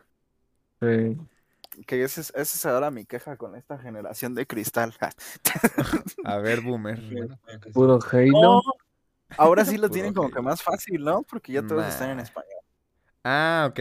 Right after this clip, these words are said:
Speaker 3: sí, eso es
Speaker 1: Pero es
Speaker 3: cierto.
Speaker 1: que ahora ya nadie ve las historias, solo llegamos al online.
Speaker 2: También es cierto.
Speaker 3: Eso también es cierto.
Speaker 2: Ah, yo me
Speaker 1: Ujú.
Speaker 2: acuerdo, el otro día estaba pensando en eso,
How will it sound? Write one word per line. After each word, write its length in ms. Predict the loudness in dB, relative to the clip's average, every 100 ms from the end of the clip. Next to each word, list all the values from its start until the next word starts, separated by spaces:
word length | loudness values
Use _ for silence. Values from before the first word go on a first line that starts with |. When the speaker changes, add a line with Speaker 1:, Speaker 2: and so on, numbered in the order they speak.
| -4
Speaker 3:
sí, 400 | -4 -6 -6 -10 _
eso 260 | -12 -8 -2
es 60 | 4
Speaker 1:
Pero 120 | 4
es 60 |
Speaker 3:
cierto. 40 | 6
Speaker 1:
que 80 | 8
ahora 200 | 10 10
ya 160 | 10 8
nadie 300 | 8 8 8
ve 140 | 8
las 240 | 6 4 0
historias, 640 | -4 2 6 6 6 4
solo 380 | -4 -6 -2 0
llegamos 560 | 2 4 4 0 -4
al 140 | -4 0
online. 500 | 0 0 0 0 -2
Speaker 2:
También 140 | -6 -12
es 60 |
cierto. 280 | -20 -20 -8
Speaker 3:
Eso 340 | -6 -4 -8 -12
también 260 | -14 -12 -14
es 100 | -14
cierto. 360 | -16 -16 _ _ _ _ _ _ _ _ _ _ -12
Speaker 2:
Ah, 140 | -8
yo 140 | -4 -2
me 60 | -2
Speaker 1:
Ujú. 60 |
Speaker 2:
acuerdo, 280 | -2 -2 -4 -8 _ -6 0
el 100 | 2
otro 180 | 2
día 80 | 0
estaba 280 | 0 -4 -8
pensando 440 | -8 -10 -10 -12 -12
en 80 | -12
eso, 240 | -14 -16